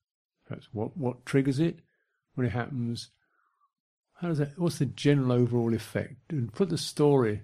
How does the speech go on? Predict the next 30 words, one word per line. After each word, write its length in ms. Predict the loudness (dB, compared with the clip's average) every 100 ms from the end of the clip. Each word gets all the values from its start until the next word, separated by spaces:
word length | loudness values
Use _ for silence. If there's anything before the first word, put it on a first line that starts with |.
| -12 _ _ _ _ -8
to 120 | -4
one 240 | -2 -4
side, 520 | -6 -6 -4 -4 -8 -10
really 180 | -8 -6
keep 300 | -6 -8 -6
putting 280 | -2 0
the 60 | 0
story 420 | -4 0 0 0
to 100 | -2
one 220 | -6 -6 -6
side. 500 | -8 -8 -8 -10 -12 _ _ _ _ _ _ _ _
Feel 360 | _ -4 -2 -2
the 120 | -4
kind 240 | -6 -6 -6
of 80 |
souring, 840 | -6 -4 -2 0 0 0 -2 -4 -8 -14 _ _ _ _ _ _ _ _
the 80 | -12
twisting. 680 | -4 -2 -2 -2 0 0 -2
The 100 | -2
Buddha 280 | 2 2 4
likened 560 | 2 2 0 0 0
it 220 | -2 -4 -8
to 280 | -2 0
looking 340 | 0 -2 0 0
into, 380 | 0 0 -2 -2 -6 -20 _ _ -8
uh, 320 | -6 -6 -6
like, 200 | -6 -6 -6
water 640 | -4 0 0 0 -2 -2 -6 _ _ _ _ _ -6
and 240 | -4 -2
seeing 680 | -2 0 0 0 -4 -8 -12